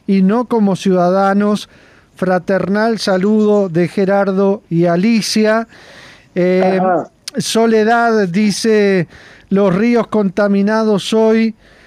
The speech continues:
Speaker 1: pueden absorber el coronavirus", deja la pregunta planteada. Y Marta dice, "Buen día, muchas gracias por acercarnos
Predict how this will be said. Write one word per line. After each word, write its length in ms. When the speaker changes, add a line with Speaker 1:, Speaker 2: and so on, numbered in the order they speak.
Speaker 1:
pueden 400
absorber 760
el 200
coronavirus", 1160
deja 300
la 200
pregunta 800
planteada. 960
Y 180
Marta 600
dice, 720
"Buen 360
día, 260
muchas 380
gracias 320
por 160
acercarnos 920